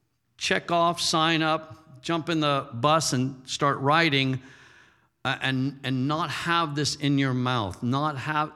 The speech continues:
you, you need to step into a mode. And I, I'm talking about this because I was reluctant to do, have to do that.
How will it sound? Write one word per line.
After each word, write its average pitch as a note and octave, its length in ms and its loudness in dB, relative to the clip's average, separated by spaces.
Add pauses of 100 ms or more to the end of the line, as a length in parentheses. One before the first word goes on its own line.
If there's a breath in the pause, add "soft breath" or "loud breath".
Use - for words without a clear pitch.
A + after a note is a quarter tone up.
you, D3 360 -4
you C3+ 120 -4
need C#3 400 -2
to D#3+ 320 0 (340 loud breath)
step D3 540 -2
into D#3+ 340 0
a D#3+ 40 2
mode. A#2+ 440 0
And C#3 140 -4 (600)
I, D3+ 180 -8 (400)
I'm B2+ 120 0
talking - 440 -2
about F#2+ 400 -4
this B2 240 -2
because C#3 720 -4 (1120 loud breath)
I B2 120 -4
was D3 260 0
reluctant A#2 720 -2
to - 120 -4
do, G#2+ 260 -4
have - 360 -6
to G#2 100 -6
do A#2+ 280 -4
that. D#2 260 -12